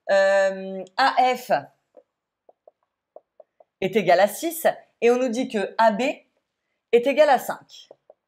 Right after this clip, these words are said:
Centimètres, centimètres et centimètres. Donc, venez, on fait apparaître les distances au tableau. Donc là, on va mettre trois.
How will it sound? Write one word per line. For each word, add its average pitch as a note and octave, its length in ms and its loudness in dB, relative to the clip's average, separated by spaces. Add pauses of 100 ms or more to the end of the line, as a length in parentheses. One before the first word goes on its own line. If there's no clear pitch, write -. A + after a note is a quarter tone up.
(1900)
Centimètres, G#3 920 -8 (260)
centimètres G3+ 840 -10 (360)
et B3 300 -6
centimètres. - 760 -12 (340)
Donc, E3 500 -8 (2000)
venez, G3 220 -2
on A3 80 -2
fait G#3+ 120 -4
apparaître F#3+ 400 0
les F3+ 300 -2
distances F3+ 600 -6 (460)
au D#3+ 80 -4
tableau. F#3+ 340 -4 (380)
Donc G3 260 -2
là, G#3 260 0
on F3+ 40 -10
va F3 120 -6
mettre E3+ 320 -8 (520)
trois. - 440 -4